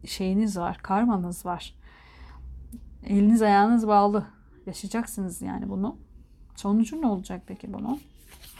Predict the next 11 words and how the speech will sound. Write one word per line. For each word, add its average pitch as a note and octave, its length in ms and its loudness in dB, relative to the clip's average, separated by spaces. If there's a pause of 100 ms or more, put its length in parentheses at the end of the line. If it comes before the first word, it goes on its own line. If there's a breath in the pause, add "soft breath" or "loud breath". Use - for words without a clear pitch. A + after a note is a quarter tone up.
(2500 loud breath)
Gerçek G3 440 0
bazen G#3 300 4
sıcaktır, G#3 580 -4
bazen G3 380 -2
de F3+ 80 -6
soğuk. G3 480 -6
Böylece F#3+ 360 -4
ruhani G3 440 0
yanınız G3 360 -2
zahir F#3+ 300 -2
olur. G3+ 220 -2